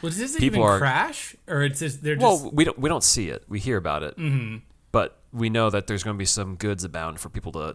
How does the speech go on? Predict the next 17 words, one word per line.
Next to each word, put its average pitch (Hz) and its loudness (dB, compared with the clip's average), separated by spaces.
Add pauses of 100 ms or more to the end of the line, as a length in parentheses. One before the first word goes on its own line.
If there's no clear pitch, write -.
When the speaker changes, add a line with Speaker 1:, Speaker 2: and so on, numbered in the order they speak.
Speaker 2:
to 82 -10
pick, - -10 (500)
pick 104 -4
up 92 -2
and, 73 -14
and 98 -8
steal. 90 -4 (220)
That - -2
Speaker 1:
I 151 2
don't 262 -2
even 226 -2
Speaker 2:
doesn't 135 4
Speaker 1:
think 151 -2
it 110 0
Speaker 2:
belong 92 -2
to 78 -16
them. 80 -12